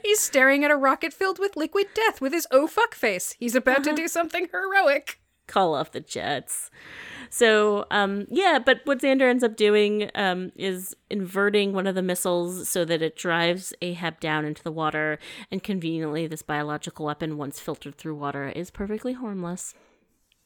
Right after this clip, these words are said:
Speaker 1: Thank goodness that they
Speaker 2: Yeah.
Speaker 1: built it like that.
Speaker 2: Mm-hmm.
Speaker 1: And that they used a submarine to deliver it.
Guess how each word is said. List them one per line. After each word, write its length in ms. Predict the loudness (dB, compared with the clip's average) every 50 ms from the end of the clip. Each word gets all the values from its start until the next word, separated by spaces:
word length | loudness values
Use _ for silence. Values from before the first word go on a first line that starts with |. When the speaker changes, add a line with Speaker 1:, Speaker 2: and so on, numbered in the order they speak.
| _ _ _ -4
Speaker 1:
Thank 320 | -2 -2 -2 -2 -4 -8 _ _ _ _ _ _ -4
goodness 600 | 2 4 4 4 2 -2 -8 -8 -10 -12 -12 -10 -6
that 160 | -6 -6 -4
they 160 | -2 -2 -2
Speaker 2:
Yeah. 320 | -2 -4 -4 -6 -6 -6 -8 -8 -10 _ _ _ _ _ _ _ -2
Speaker 1:
built 240 | -2 -2 -2 -2 -6
it 120 | -10 -8
like 240 | -8 -10 -10 -10 -10
that. 280 | -10 -8 -8 -10 -12 -16 _ _ _ _ _ -12
Speaker 2:
Mm-hmm. 600 | -10 -8 -8 -8 -8 -8 -8 -8 -6 -8 -8 -10 -12 _ -4
Speaker 1:
And 140 | -2 -2 -2
that 100 | -2 -4 -4
they 80 | -4
used 260 | -2 -2 -4 -4 -6
a 40 | -10 -10
submarine 680 | -8 0 0 0 0 0 -4 -6 -6 -8 -8 -10 -12
to 100 | -14 -12 -10
deliver 420 | -8 -6 -2 -2 -4 -4 -6 -12
it. 140 | -14 -14 _